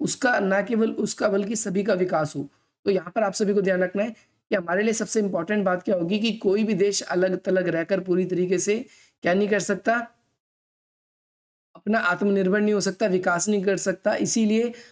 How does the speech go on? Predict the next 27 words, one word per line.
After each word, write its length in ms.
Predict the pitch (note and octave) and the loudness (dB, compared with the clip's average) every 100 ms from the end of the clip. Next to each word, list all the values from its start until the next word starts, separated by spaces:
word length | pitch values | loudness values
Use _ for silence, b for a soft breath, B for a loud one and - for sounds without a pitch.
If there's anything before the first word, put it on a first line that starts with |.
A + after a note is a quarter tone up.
| B - | B -4
अपनी 340 | A3+ A#3 A#3+ | 0 0 2
या 180 | F#3+ F#3 | 2 2
तो 400 | F#3 A3+ A#3 - - - | 2 0 0 -4 -12 -4
उसको 300 | G3 - C4+ | -4 0 -2
किसी 280 | G#3 A3 F#3 | -2 -2 0
वस्तु 320 | G3 F#3 - A3 | 2 0 0 0
की 140 | A#3 | 0
ज़रूरत 380 | E3 F3 A3 A3 | 0 2 0 2
हो 100 | G3+ | 2
गई 140 | G#3 | 2
या 180 | G3 G3 | 2 0
फिर 140 | F#3+ A3 | 0 -2
अपने 340 | G3+ A3 A3 | -2 0 0
जो 340 | F3 D3+ D#3 G#3 | 0 -2 0 2
निर्मित 400 | F#3+ F#3 A3 A3 | 2 2 2 2
वस्तु 380 | F#3 F3+ G#3 G3 | 0 -2 0 0
है 180 | A3 A3 B - | 0 -4 B -2
उनको 240 | G#3 G#3+ G3 | 0 2 2
बेचने 460 | F3 F#3 G#3+ G#3+ | 2 2 2 0
के 80 | G#3 | 0
लिए 120 | G3 | 0
उसे 220 | G3+ G3 G3 | 0 2 0
नए 200 | E3+ F3 | 2 2
नए 140 | G3+ | 0
बाजार 400 | E3 D#3+ D#3+ E3 | 0 0 2 0
चाहिए 260 | E3+ F3+ E3+ | 0 -2 0
होंगे। 260 | E3 D3+ | 0 0